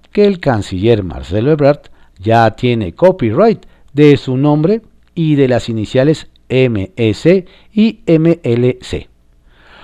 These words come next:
pues los registros ante el Instituto Mexicano de la Propiedad Industrial ya le aprobó el uso exclusivo por diez años. Solo él puede autorizar que se utilicen para publicidad,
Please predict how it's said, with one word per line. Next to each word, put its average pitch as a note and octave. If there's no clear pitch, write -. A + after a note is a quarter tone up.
pues A3+
los G2+
registros G#2
ante G2+
el F#2
Instituto A2+
Mexicano D3+
de F2
la E2+
Propiedad E2
Industrial C3
ya C#3
le D3+
aprobó C3+
el A2+
uso F#3+
exclusivo E3
por G3
diez E3+
años. D2
Solo C#3+
él B2+
puede C3
autorizar F#2+
que A#2+
se -
utilicen F3
para F3+
publicidad, F#3